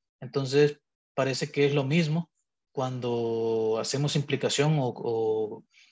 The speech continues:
una conjunción. Entonces lo que vamos a hacer es que voy a construir un ejemplo para mañana en el cual esto sea falso y lo podamos analizar para ver exactamente cuál sería la diferencia entre hacerlo como implicación y conjunción.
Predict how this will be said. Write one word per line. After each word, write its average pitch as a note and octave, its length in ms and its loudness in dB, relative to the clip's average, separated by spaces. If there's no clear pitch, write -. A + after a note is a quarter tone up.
una C3 220 -2
conjunción. C#3+ 680 2
Entonces C3+ 500 0
lo C3 140 0
que B2+ 80 0
vamos C#3+ 240 0
a - 20 2
hacer D#3+ 280 4
es C3+ 220 -4
que D3+ 280 -4
voy C3 80 0
a C3 80 0
construir D3 380 4
un D3 80 4
ejemplo D3 420 2
para B2+ 160 -2
mañana C#3+ 400 -2
en C#3 80 0
el A2+ 160 -6
cual C3+ 300 2
esto A#2+ 580 0
sea C3 320 0
falso C3+ 380 0
y C#3 80 -2
lo C#3+ 120 4
podamos C#3 300 4
analizar D3 540 2
para A2 500 -2
ver B2+ 200 2
exactamente B2+ 760 -4
cuál B2 140 2
sería B2 180 2
la B2 80 4
diferencia A#2+ 540 0
entre G#2+ 240 -2
hacerlo B2+ 340 2
como A#2+ 140 -4
implicación A#2 560 -2
y C3 80 -2
conjunción. A2 600 0